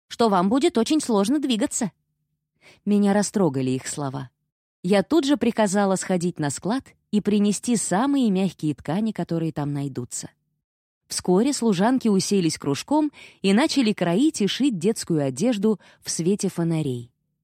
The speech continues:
А я сидела рядом и наблюдала за ними. Проснулась я рано утром под пение иволги. Вскоре пришла Чунь.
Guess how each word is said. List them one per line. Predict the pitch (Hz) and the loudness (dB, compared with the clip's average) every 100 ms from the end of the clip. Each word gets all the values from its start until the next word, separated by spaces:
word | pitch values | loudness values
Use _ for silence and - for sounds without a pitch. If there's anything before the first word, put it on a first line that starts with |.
| _ - | _ -2
А | 165 | 0
я | 147 165 233 | 2 0 -2
сидела | - 160 151 135 127 | -4 -2 -2 -2 -2
рядом | 156 226 214 190 - _ _ _ | -2 -2 -2 -4 -8 _ _ _
и | 277 | 0
наблюдала | 277 202 196 139 120 123 | 2 2 0 -2 -6 -8
за | 123 | -12
ними. | 131 127 117 135 _ _ _ _ _ _ _ _ _ _ _ _ _ _ _ _ _ _ _ _ _ _ | -14 -14 -18 -20 _ _ _ _ _ _ _ _ _ _ _ _ _ _ _ _ _ _ _ _ _ _
Проснулась | 220 233 330 381 359 285 | 2 2 2 2 2 2
я | 247 240 | 2 4
рано | 220 233 196 175 | 4 4 4 4
утром | 254 302 269 240 | 2 2 0 0
под | 208 - | -2 -4
пение | - 220 214 202 196 | -2 0 2 2 0
иволги. | 190 175 131 123 127 127 _ _ _ _ _ _ _ | -2 -2 -4 -6 -10 -12 _ _ _ _ _ _ _
Вскоре | - - 320 311 | -10 0 2 2
пришла | 233 226 254 269 | 0 -2 -2 -2
Чунь. | - 208 151 131 | 0 0 0 -4